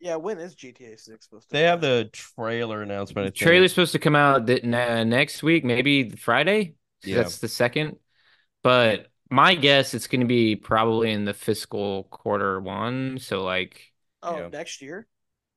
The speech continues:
Speaker 3: Yeah,
Speaker 2: Well, the game will
Speaker 3: probably,
Speaker 2: probably be out.
Speaker 3: or no, not, not, not, not quarter one.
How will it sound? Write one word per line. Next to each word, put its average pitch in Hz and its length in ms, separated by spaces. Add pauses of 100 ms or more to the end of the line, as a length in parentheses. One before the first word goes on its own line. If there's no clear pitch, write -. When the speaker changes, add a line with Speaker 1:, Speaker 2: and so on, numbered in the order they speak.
(140)
Speaker 3:
Yeah, 92 340
Speaker 2:
Well, 127 80
the 123 60
game 120 100
will 120 140
Speaker 3:
probably, 117 300
Speaker 2:
probably 107 300
be 104 100
out. 101 180
Speaker 3:
or 156 160
no, 160 380
not, 160 320
not, 131 400
not, 110 300
not 107 240
quarter 87 320
one. 82 260